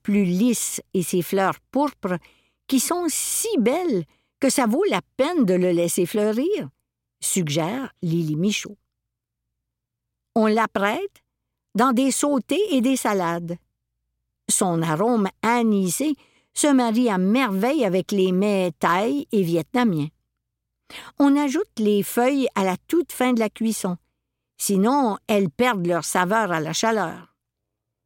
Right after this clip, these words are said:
Il a besoin de beaucoup d'eau, et cette annuelle est frileuse, alors on la plante une fois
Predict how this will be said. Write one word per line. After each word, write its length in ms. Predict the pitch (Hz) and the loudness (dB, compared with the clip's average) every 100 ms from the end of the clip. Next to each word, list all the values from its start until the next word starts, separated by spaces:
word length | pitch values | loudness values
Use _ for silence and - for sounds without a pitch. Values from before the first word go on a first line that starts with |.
| _ _ _ _ _ _ _ _ _ - | _ _ _ _ _ _ _ _ _ 0
Il 160 | 285 | 2
a 80 | 302 | 2
besoin 420 | 262 277 262 302 453 415 | 2 2 0 -2 -2 0
de 100 | 240 | 2
beaucoup 520 | 190 170 277 330 330 | 2 2 0 2 0
d'eau, 200 | 247 196 160 _ _ _ _ _ _ _ _ 240 | 2 2 -2 _ _ _ _ _ _ _ _ 0
et 360 | 208 170 156 | 2 0 -2
cette 260 | 156 185 - | -4 -2 0
annuelle 400 | 247 190 208 247 | 0 2 2 0
est 80 | 180 | 0
frileuse, 640 | - 226 247 277 254 175 - _ _ _ - | 0 2 2 0 -2 -4 -8 _ _ _ -2
alors 580 | 277 311 339 381 320 196 _ _ _ _ | 0 2 0 -2 -4 -6 _ _ _ _
on 160 | 285 302 | 0 2
la 160 | 277 214 | 2 0
plante 480 | 240 240 277 262 - | 0 0 0 -2 -2
une 180 | 269 247 | 2 2
fois 360 | - 269 254 | 2 -2 -2